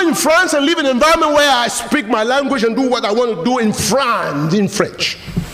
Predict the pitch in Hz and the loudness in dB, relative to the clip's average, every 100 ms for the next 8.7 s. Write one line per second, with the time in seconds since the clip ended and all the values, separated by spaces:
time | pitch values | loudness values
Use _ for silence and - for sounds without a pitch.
0 | - - 220 - 254 - - 180 202 - | -12 -10 -8 -4 -2 -2 -2 -2 -2 -2
1 | - - 220 - - - 202 - 202 - | 0 0 0 -2 -2 -2 0 0 0 0
2 | - - - - - - 269 - - 226 | 0 0 -2 -2 -2 -2 -2 -4 0 0
3 | 185 - 208 262 262 - - 185 170 156 | 0 -2 0 2 2 0 0 0 0 0
4 | - 127 131 143 123 127 139 127 127 117 | 0 0 2 2 2 0 2 0 0 0
5 | 110 117 127 120 95 127 92 80 - - | 0 2 2 0 2 0 0 -2 -2 -4
6 | - - 214 208 - - - - - - | -6 -6 -4 -2 -2 0 0 0 -2 -4
7 | - - - - - - - - 226 277 | -2 -2 -4 -4 -4 -4 -4 -2 2 2
8 | 220 - 277 220 294 269 202 | 2 2 2 4 4 2 -2